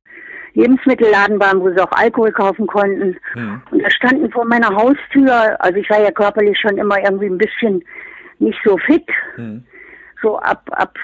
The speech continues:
Speaker 1: die, durch diese Fibromyalgie.
Speaker 2: Hm.
Speaker 1: Und da standen dann die, äh, die Alkoholkranken, die Suchtkranken standen an meinen Mülltonnen vor der Haustür und tranken dann ihr Bier da.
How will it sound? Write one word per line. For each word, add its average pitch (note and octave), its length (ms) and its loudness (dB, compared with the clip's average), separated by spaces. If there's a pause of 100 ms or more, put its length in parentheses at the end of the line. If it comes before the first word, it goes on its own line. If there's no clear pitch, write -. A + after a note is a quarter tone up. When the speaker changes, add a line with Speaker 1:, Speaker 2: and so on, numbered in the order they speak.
(200)
Speaker 1:
die, - 140 -12
durch G4+ 200 2
diese G3 300 0
Fibromyalgie. F#3+ 880 0 (300)
Speaker 2:
Hm. G2 300 -18
Speaker 1:
Und G#3 160 2
da G#3 80 2
standen B3 420 0
dann A#3 220 2
die, A#3 60 4
äh, - 340 0
die G#3+ 400 0
Alkoholkranken, A3+ 1040 2
die G3+ 140 2
Suchtkranken A#3+ 580 -2
standen A3+ 480 0
an G#3+ 200 0
meinen G3+ 280 2
Mülltonnen A#3+ 480 2
vor A3+ 140 0
der F#3 100 2
Haustür A3 480 0 (440)
und - 180 0
tranken G#3+ 340 0
dann G3 220 2
ihr G3 120 4
Bier F#3 280 2
da. D3 360 0